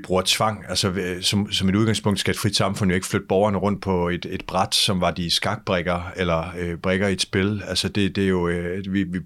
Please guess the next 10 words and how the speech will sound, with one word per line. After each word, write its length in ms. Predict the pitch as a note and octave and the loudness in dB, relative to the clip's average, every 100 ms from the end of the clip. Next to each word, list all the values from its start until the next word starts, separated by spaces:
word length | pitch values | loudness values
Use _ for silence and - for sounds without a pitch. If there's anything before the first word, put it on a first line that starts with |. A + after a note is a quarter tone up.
| - G2+ | -8 -4
vi 80 | G2+ | -2
plejer 240 | F#2 G2+ | 2 2
at 40 | G#2+ | 2
operere 280 | F2+ G2 F#2 | 2 2 4
med 80 | |
mobilitetsfrihed 1040 | F2 F2 F2 F2+ B2+ A#2+ - G#2 G2+ F2+ F2 | 2 2 -2 0 2 2 2 2 2 0 -4
for 120 | - | -6
borgerne, 380 | F2 E2+ G2+ G#2+ | 0 2 4 2
ikke 120 | G#2 | 0
også? 240 | A2+ - | 0 -2